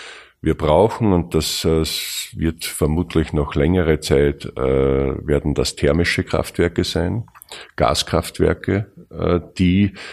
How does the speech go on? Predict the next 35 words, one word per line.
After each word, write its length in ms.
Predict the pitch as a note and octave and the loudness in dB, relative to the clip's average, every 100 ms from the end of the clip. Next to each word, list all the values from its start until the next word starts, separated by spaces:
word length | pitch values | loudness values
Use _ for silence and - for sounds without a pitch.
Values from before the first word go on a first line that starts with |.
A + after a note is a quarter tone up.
| - _ | -20 _
diese 500 | F2+ E2+ - D#2+ D#2 - - _ | 0 2 4 4 4 0 -18 _
gesicherte 640 | E2 - G2 - F2+ D#2+ | -2 0 0 0 2 0
Kapazität, 1000 | - - - D#2 D#2 - D2 D#2 - - - - - - - | 0 -4 -2 -4 -6 -2 0 0 -2 -10 -20 -20 -20 -20 -8
äh, 400 | D2+ D2 D2 C#2+ - - | -2 0 2 0 -4 -2
auch 280 | D#2 D#2+ - | 0 0 -2
zur 180 | - | -2
Verfügung 580 | E2 E2 - E2+ F2 E2+ | 0 -2 -2 -2 0 0
stellen 460 | - D2 C#2 D#2 D#2 | 0 0 0 0 -2
können. 400 | - D#2+ C#2+ A1+ - - - - - - - _ _ _ _ | 0 2 0 -2 -10 -16 -14 -16 -16 -18 -20 _ _ _ _
Für 160 | - G2 | 2 4
uns 220 | A#2 D3 | 4 2
ist 160 | A2+ - | 2 4
ja 100 | G2 | 4
die 360 | G2+ F#2 F2 | 4 4 4
Versorgungssicherheit 1400 | E2+ F2+ - F#2 G2+ A2 - - A2 A#2 G2+ F2+ G#2 G2 | 2 -2 2 2 4 0 0 -4 -2 0 2 2 2 0
und 160 | E2+ | -2
die 40 | F2+ | -4
Stabilität 800 | - D#2 F2+ E2 D2+ C#2+ F2+ - | -2 0 0 -2 0 2 2 0
etwas, 380 | - - E2 E2 | -4 -2 -2 -2
was 200 | D2+ D2+ | -2 -4
wir 100 | C#2+ | -4
gewöhnt 420 | C2+ C#2 D#2+ - | 0 0 2 0
sind, 260 | B2 A#2+ | 0 2
und 240 | E2+ D#2+ - | 0 -2 0
das, 460 | D2 D2 - - - | 0 0 -4 -6 -2
was 280 | D2+ C2+ - | -2 -2 -2
man 160 | D2+ D2 | -2 -2
gewöhnt 380 | C#2+ C#2 E2+ F#2+ | 0 0 2 0
ist, 220 | F#2 - | 0 -4
das 140 | F2 | -4
wird 240 | E2 D#2 D#2+ | -2 0 -2
dann 140 | D#2 | 0
ganz 240 | C#2+ C#2 | -2 -2
schnell 200 | - D#2 D2 | -2 -2 0
selbstverständlich. 880 | D#2 D2+ - D#2 C2+ C2 C2 - | -2 -2 -4 -2 -2 -2 -6 -14